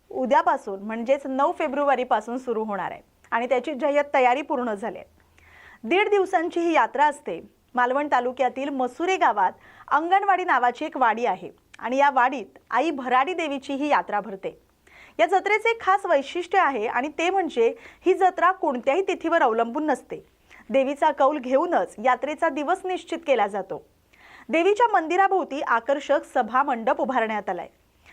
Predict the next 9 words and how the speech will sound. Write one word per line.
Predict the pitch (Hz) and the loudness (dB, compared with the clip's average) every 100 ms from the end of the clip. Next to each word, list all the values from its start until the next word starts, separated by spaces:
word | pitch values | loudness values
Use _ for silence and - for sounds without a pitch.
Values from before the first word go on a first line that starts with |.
| - | -6
विद्युत | 247 220 - | -4 -2 0
रोषणाई | 269 240 254 359 | 0 0 0 0
करण्यात | 381 311 240 220 | 2 2 2 -2
आली | 196 156 | -6 -8
आहे. | - _ _ _ | -12 _ _ _
देवीच्या | 226 262 302 349 | -2 0 0 0
दर्शनासाठी | 285 262 262 381 415 359 339 | 0 -2 0 0 2 0 0
येणाऱ्या | 330 254 254 285 | 0 2 2 2
भाविकांसाठी | 233 220 254 349 339 - 277 233 220 | 0 -6 -2 0 0 2 -2 0 -8